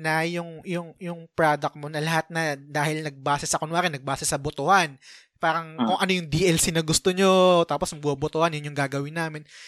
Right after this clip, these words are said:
Speaker 1: Medyo off ako sa ganun. Yun lang yung part na hindi ko gusto kay, kay Tabata.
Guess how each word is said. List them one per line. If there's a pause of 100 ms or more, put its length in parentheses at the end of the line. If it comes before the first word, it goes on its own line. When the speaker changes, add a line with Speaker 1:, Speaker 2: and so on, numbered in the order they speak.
(300)
Speaker 1:
Medyo
off
ako
sa
ganun.
Yun
lang
yung
part
na
hindi
ko
gusto
kay,
kay
Tabata.